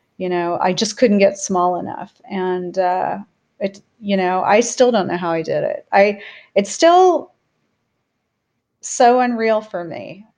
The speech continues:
Uh, <laughs> but, um, Paul was amazing, and he made me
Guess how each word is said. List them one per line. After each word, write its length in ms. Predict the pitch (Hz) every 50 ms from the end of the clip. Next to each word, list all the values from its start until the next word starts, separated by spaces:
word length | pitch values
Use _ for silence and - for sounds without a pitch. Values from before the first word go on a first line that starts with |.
| _ _ -
Uh, 600 | 196 185 180 180 190 208 - 254 247 196 - - _ _ _ _ _
<laughs> 280 | _ _ _ _ _ -
but, 640 | 175 208 208 202 196 196 190 - - - - - - -
um, 560 | 202 202 196 190 185 185 180 180 185 185 202 -
Paul 280 | - - 220 202 208 214
was 200 | 233 240 226 233
amazing, 720 | 233 214 202 202 214 247 247 233 196 175 170 185 185 -
and 240 | - - 185 185
he 120 | 202 220 202
made 260 | 196 190 185 190 190
me 520 | 196 190 190 185 185 185 185 190 - -